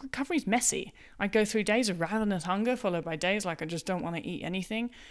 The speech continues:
And on the days that I didn't wanna eat anything, I did have to override and be like, "You're eating, hungry or not." You know, I do have a motto,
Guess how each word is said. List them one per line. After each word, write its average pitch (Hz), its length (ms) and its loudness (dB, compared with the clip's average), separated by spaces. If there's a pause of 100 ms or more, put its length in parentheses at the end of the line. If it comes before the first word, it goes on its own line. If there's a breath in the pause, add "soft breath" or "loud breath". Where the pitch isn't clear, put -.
(140)
And 196 100 -2
on 196 100 2
the 185 80 -2
days 220 260 4
that - 100 0
I - 60 2
didn't 185 200 0
wanna 175 240 -2
eat 190 120 -2
anything, 202 460 -2
I 220 80 2
did 247 200 2
have 170 180 -2
to 151 140 -2
override 160 500 -2
and 165 100 -4
be 165 100 -2
like, 160 340 -2
"You're 180 240 2
eating, 185 440 0 (520 loud breath)
hungry 185 320 4
or 180 100 4
not." 175 360 0 (240 loud breath)
You 202 120 -4
know, 165 280 -2
I 185 120 0
do 190 260 0
have 185 180 0
a 180 80 0
motto, 170 480 0